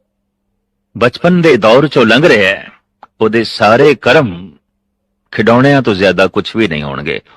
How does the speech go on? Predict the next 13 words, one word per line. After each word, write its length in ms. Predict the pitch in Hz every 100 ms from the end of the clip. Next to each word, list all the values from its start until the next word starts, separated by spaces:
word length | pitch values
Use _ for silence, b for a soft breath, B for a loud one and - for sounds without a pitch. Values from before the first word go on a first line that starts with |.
| 101
ਔਰ 80 | 95
ਖਿਡੌਣੇ 520 | 87 98 107 127 98
ਵੀ 220 | 85 87 - _ -
ਗੁੱਡੇ 580 | 104 90 80 73 - _ _ -
ਤੇ 100 | 95
ਗੁੱਡੇ 400 | 87 202 - -
ਦੇ। 220 | - - - _ B B -
ਭਗਤ 220 | 98 107 -
ਕਬੀਰ 320 | 101 98 101
ਕਹਿੰਦੇ 260 | 117 127
ਨੇ, 100 | 117
"ਮਾਥੇ 560 | 101 92 113 - 127 127
ਤਿਲਕ, 680 | 104 98 110 - 80 -